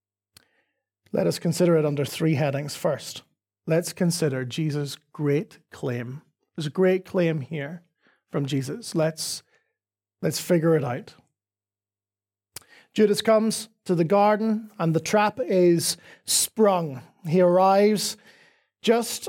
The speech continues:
as he was meant to, at the appointed place, at the appointed time, and Jesus, stepping out of the shadows, asks, "Whom do you seek?" Verse four. And they answer him, verse five,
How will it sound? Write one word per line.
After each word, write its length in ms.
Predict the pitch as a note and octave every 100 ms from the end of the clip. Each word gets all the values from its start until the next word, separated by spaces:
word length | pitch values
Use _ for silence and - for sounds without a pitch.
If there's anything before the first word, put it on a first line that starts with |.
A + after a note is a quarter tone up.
| E4+
as 400 | G#3 G3+ G3 -
he 540 | - A3 G#3 G#3 G#3
was 520 | A3 F3 F#3 F#3 F3
meant 380 | F3+ E3 D#3+ E3+
to, 300 | - D3+ D#3+
at 140 | F3 D3
the 140 | E3+
appointed 560 | E3 - G#3+ A#3+ B3 F3
place, 480 | A3 G#3 G#3 -
at 140 | A3 E3
the 140 | E3
appointed 540 | D3+ D#3 G3+ A3 A3+ E3
time, 520 | - E3 D3+ D3 C#3 - - -
and 160 | D#3+ D#3
Jesus, 540 | G3+ G#3 F#3+ F#3+ - D4+
stepping 440 | - F#3+ F3+ F3
out 260 | G#3 A3 B3
of 80 |
the 80 | G#3
shadows, 680 | F3+ F3+ D#3 D3 D#3+ G3+ -
asks, 800 | D4 F#3+ E3+ D#3+ - - - - - - - _ _
"Whom 560 | - G#3 G3+ G3+ F#3+ E3+
do 120 | F3
you 640 | F3+ E3+ E3 D#3 D#3 D#3+ -
seek?" 720 | - - D3+ F#3 _ - - _
Verse 260 | D3+ C#3 -
four. 520 | - E3 C#3+ D3 A3+ - _ _ _ _ _ _ - - -
And 100 | -
they 180 | G3+ B3
answer 400 | A#3 A#3+ - G3
him, 220 | E3 E3
verse 240 | E3 E3
five, 460 | - F3 E3+ E3+ E3